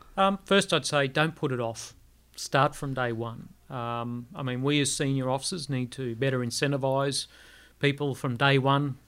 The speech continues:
uh, wanting to learn, uh, building an intellectual curiosity or an addiction to learning.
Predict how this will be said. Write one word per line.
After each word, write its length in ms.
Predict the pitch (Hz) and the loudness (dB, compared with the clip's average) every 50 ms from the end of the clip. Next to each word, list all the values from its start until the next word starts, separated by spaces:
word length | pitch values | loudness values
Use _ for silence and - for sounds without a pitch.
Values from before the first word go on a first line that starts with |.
| _ _ - 208 | _ _ -20 -14
uh, 300 | 185 156 127 123 123 123 117 | -10 -8 -6 -6 -6 -4 0
wanting 280 | 120 135 143 147 147 143 | 2 4 4 4 4 2
to 120 | 143 139 | 0 -2
learn, 560 | 135 135 135 135 139 135 139 135 139 139 131 165 | -2 0 0 0 0 0 -2 -2 -4 -6 -10 -12
uh, 400 | - - 143 123 117 113 110 107 | -12 -10 -10 -8 -6 -6 -6 -6
building 600 | 110 113 113 139 139 139 139 135 143 139 135 135 | -8 -6 -2 0 0 0 0 0 0 -2 -2 -2
an 140 | 123 120 135 | -2 -2 -2
intellectual 580 | 139 135 - 131 135 135 131 - - 143 131 | -2 -4 -4 -4 -4 -2 -4 -4 -4 -4 -6
curiosity 800 | 123 - - 143 135 123 123 127 131 - - - 135 131 131 131 | -6 -6 -4 -2 0 0 2 0 0 -2 -4 -4 -4 -6 -6 -6
or 160 | 123 113 110 | -6 -6 -6
an 60 | 110 110 | -6 -8
addiction 600 | 107 101 101 156 151 - - - 131 120 120 117 | -8 -8 -6 -6 -6 -6 -6 -6 -6 -6 -8 -8
to 100 | - - | -10 -10
learning. 560 | 117 110 117 120 127 139 - - - - - | -8 -6 -6 -6 -6 -6 -8 -10 -12 -14 -14